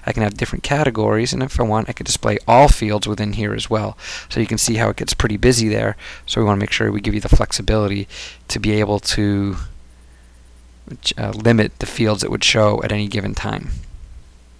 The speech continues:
So that was a quick overview on user-defined fields, and again, remember that they can be used to configure the solution to accomplish or address specific reporting requirements. I'd also like to recommend that you view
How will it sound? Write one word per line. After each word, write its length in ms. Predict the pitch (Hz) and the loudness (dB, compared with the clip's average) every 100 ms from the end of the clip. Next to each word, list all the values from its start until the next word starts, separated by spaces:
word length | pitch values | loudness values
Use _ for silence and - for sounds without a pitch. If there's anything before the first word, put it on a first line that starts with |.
| - - - - - - - - - - - - - - - - - - - - - - - - - - - - | -20 -20 -20 -20 -20 -20 -20 -20 -20 -20 -20 -12 -12 -12 -18 -20 -20 -20 -20 -20 -20 -20 -20 -20 -20 -20 -20 -4
So 120 | - | 2
that 100 | 269 | 2
was 100 | - | 2
a 40 | - | 0
quick 240 | - 151 | 0 2
overview 520 | 120 131 117 113 110 | 4 4 4 2 0
on 160 | 113 104 | 0 2
user-defined 600 | 113 117 107 - 104 101 | 2 2 2 0 0 4
fields, 300 | - 107 113 | 4 4 -2
and 100 | 127 | -2
again, 160 | 123 104 | 0 0
remember 320 | 107 110 110 | 2 0 0
that 140 | 107 | -2
they 80 | 120 | -2
can 160 | - 113 | -2 -4
be 80 | 110 | -2
used 320 | 107 110 - | 0 0 -2
to 80 | - | -6
configure 580 | - 113 - 160 175 | -4 -4 -2 0 0
the 80 | - | 0
solution 640 | - 113 104 98 - 113 - - - - - | -2 -2 -4 -4 -4 -6 -10 -14 -16 -12 -2
to 180 | 120 101 | 0 0
accomplish 580 | - 113 107 120 110 - | 2 2 2 0 -2 0
or 100 | 107 | 0
address 300 | 101 113 110 | 2 2 2
specific 580 | - 110 - 110 107 - | 0 0 2 6 4 4
reporting 540 | 120 - - 107 98 | -6 -4 0 0 0
requirements. 720 | 95 - - 104 98 98 - - - - - - - - | -4 -4 0 0 -2 -4 -6 -6 -8 -18 -16 -16 -18 -4
I'd 140 | - 110 | 2 4
also 260 | 117 - | 4 4
like 200 | 120 113 | 2 0
to 240 | - 110 104 | 0 -2 0
recommend 480 | 117 - 110 110 107 | -2 0 0 0 0
that 80 | |
you 240 | 110 107 104 | -2 -2 -2
view 500 | 113 110 110 107 | 0 2 4 2